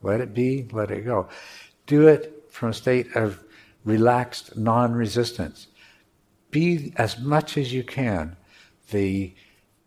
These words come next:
non-grasping, non-judgmental observer. It's just like, "Ah, okay, so reality is happening in front of my mental eyes. And so let me just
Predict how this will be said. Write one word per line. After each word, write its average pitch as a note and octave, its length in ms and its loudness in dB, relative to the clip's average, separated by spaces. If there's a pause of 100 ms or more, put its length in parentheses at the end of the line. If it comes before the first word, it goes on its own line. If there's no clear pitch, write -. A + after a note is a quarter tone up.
(600)
non-grasping, A#2+ 1600 2
non-judgmental A2+ 1500 0
observer. F#2 720 -2
It's F#2 140 -10
just - 300 -4
like, - 220 2 (800)
"Ah, D3 540 0
okay, G#2 400 -2
so G#2 500 0 (600)
reality C#3+ 760 6
is A#2 260 2
happening G2+ 720 2
in F#2 100 -4
front A2 240 0
of G2 180 -2
my F#2+ 400 0 (340)
mental G2+ 540 -2
eyes. E2+ 540 0 (800)
And G#2+ 260 -4
so G#2+ 560 2 (120)
let C3 220 2
me C3+ 160 2
just A#2+ 440 -4